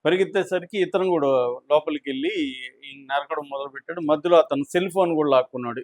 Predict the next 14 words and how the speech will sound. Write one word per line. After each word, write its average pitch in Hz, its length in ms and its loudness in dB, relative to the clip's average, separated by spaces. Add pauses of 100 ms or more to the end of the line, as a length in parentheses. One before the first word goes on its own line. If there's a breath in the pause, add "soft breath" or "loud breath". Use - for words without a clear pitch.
ఎందుకంటే 156 380 -2
ఇతను 147 280 -2
ఫోను 160 540 -2 (520)
నైన్ 151 260 0
వన్ 156 220 2
వన్కి, 143 840 -2 (180)
ఆ, 117 460 -4
నొక్కబోతున్నాడు. 143 720 0 (600)
ఆ, 117 200 0
అంటే, 127 180 -2
అక్కడ 127 220 0 (100)
పోలీసులకి, 135 640 -4 (120)
ఎమర్జెన్సీ 139 600 -4
సర్వీస్, 110 540 -8